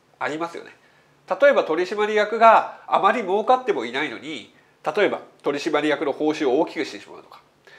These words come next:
え、こういったケースは株主、会社にとっての損失になってしまうから、ひいては株主にとっての損失になってしまう。え、こういったケースのことをエージェンシースラックというふうに言います。そしてエージェンシーコスト。え、こちらは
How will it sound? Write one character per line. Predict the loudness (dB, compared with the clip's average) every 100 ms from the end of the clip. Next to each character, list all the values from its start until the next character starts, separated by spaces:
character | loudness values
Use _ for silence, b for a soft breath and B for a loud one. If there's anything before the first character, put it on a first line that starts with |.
| b b
え、 | -2
こ | 2 2
う |
い | 2
っ |
た | 0
ケ | 0
ー | 2
ス | 8
は | 8 8 2
株 | -4 -4
主、 | -8 -14 -20 _
会 | 0 0
社 | 0
に | -4
と |
っ | -2
て | -2
の | -4
損 | -10
失 | -12 -10
に | -8
な |
っ | -8
て | -10
し | -12
ま | -6
う |
か | 0
ら、 | 2 2 -2
ひ | -12 -12
い | -6
て | 4
は | 6 6 B B B
株 | -6 -4 -4
主 | -8
に | -12
と | -14
っ |
て | -14
の | -14
損 | -8 -8
失 | -8 -6
に |
な | -6
っ | -6
て |
し | -14
ま | -18
う。 | _ _ B B B
え、 | -2 4
こ | 4
う |
い | 4
っ |
た | 0
ケ | 0
ー | 0
ス |
の | -2 2
こ | 6
と | 8
を | 8 4
エ | -6
ー | -4
ジ | -4
ェ |
ン |
シ | -2 -4
ー |
ス | -2
ラ | -4
ッ | -2
ク |
と | -6
い |
う | -4
ふ |
う | -6
に | -6 -16
言 | -20
い |
ま | -20
す。 | -20 _ _ _ _ _ _ _ _ _ _ B B B
そ | 2 4
し | 6
て | 8 8 8
エ |
ー | 6
ジ | 0
ェ |
ン | -4
シ | -8
ー | -2
コ | -2
ス | -2
ト。 | -6 -8 -20 _
え、 | -6 0
こ | 0
ち | 0 2
ら | 2
は | 4 2 -2 B